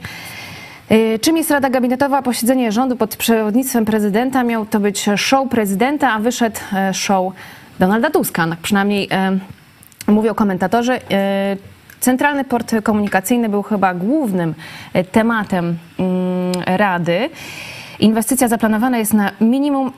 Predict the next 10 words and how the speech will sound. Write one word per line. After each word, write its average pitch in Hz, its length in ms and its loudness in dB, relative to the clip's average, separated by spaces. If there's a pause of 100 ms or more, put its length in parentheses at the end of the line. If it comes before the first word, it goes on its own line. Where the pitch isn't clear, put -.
sto - 320 2
pięćdziesiąt 247 540 0
pięć 226 260 0
miliardów 208 540 0 (220)
złotych. 208 760 0
Rzeczywiście, 202 500 0
y, - 20 -2 (580)
dzięki 202 400 0
Donaldowi 190 480 0 (320)
Tuskowi 208 600 0